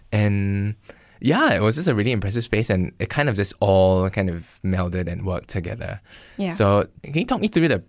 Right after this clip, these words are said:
Speaker 1: process of how you came up with that design, and how does
Speaker 2: Mm.
Speaker 1: the, how does the design process work for you?
Speaker 2: So one of the interesting thing about the project was the brief itself.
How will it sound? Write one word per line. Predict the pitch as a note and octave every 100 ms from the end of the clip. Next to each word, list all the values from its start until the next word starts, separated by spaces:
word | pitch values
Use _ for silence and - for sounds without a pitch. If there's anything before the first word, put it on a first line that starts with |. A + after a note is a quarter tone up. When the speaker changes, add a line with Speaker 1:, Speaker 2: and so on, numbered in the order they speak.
| _
Speaker 1:
process | - G2 - D3 -
of | F2
how | - G2 F#2+ F#2 F#2
you | F#2 F2+ F2+ _
came | - A2 F#2 F#2 F2+ F#2 F2 -
up | - -
with | F#2+ E2+ _ - - -
that | F#2 - -
design, | - F2+ F#2 F2+ F2
and | F#2 G#2+ - - - _ _
how | - G2
does | F#2+ G3
Speaker 2:
Mm. |
Speaker 1:
the, | F2+ F2+ F2+
how | G2 G#2+
does | F#2+ -
the |
design | F#2 F#2+ G2+
process | F#2+ F#2 F#2 F#2
work | F2+ F#2+ -
for | -
you? | F#2+ - G2 _ _ _ _ _ -
Speaker 2:
So | - A#3+ A#3 A3+ _ _ _ _ -
one | A3+ E4
of | B3
the | - F3+
interesting | F#3+ F#3 F#3 F#3 - G3+ G3+ G3+ G#3 A3+ -
thing | G#3 G3
about | E3 D#3+
the |
project | D#3+ E3 E3+ -
was | F3
the | F3
brief | D#3+ F#3 F3+ -
itself. | E3 - E3+ E3 F3 -